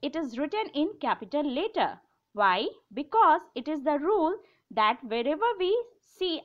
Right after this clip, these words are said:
I, it will be capital. The next rule is a proper noun always begins with a capital letter. As we have learned about common nouns and proper nouns, and in that also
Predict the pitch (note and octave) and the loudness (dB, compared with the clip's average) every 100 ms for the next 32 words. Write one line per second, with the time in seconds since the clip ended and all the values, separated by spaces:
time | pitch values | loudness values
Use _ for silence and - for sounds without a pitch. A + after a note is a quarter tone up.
0 | - D4+ C#4+ C4 F#4+ _ _ _ _ D#4+ | 4 4 4 0 -6 _ _ _ _ -4
1 | D#4+ E4 F#4 G4+ D#5+ - - E4 G4+ F#4+ | -2 -2 0 0 -2 -6 0 2 2 -2
2 | A3+ D3 - _ _ _ _ _ _ - | -2 -4 -8 _ _ _ _ _ _ -6
3 | A#3+ D4 F4+ - - F#4 F4+ C#4 C4 G4 | 0 0 0 -4 -4 -4 -2 -6 -4 -4
4 | D4+ G#3+ B3 F#4 E4 D4+ C4+ D4 F#4 - | 2 2 2 0 4 6 6 2 -2 0
5 | B3 D4 G4 A#4 D4+ B3+ B3 C4 A#3 A#3+ | 2 2 0 -4 -6 -4 -4 -6 -6 -6
6 | E4+ E4+ G3+ G#3+ B3 C#4 C4+ F4 D#4+ F3 | -4 -4 -6 -6 -6 -4 -4 -4 -4 -6
7 | - _ _ _ _ D#4+ G#4 A#4 G#4+ G4 | -8 _ _ _ _ 0 0 0 -4 2
8 | F4 D#4+ D4 D4+ - C#4 C4+ C#4 C#4 C4+ | 2 2 2 2 0 -2 2 0 0 0
9 | A#3+ C#4+ G4+ D#4 B3 C4 C4 A#3+ A#3+ A3 | 2 0 0 2 2 0 -4 -4 0 0
10 | C#4 F#4 D4+ G#3 A3 - - A3+ A#3 C4+ | 2 0 2 2 0 -8 -6 -6 -4 -4
11 | C4+ B3+ E4+ G4+ C#4 B3 A3+ A3+ A3+ | 0 2 2 2 -2 -2 -2 -2 -2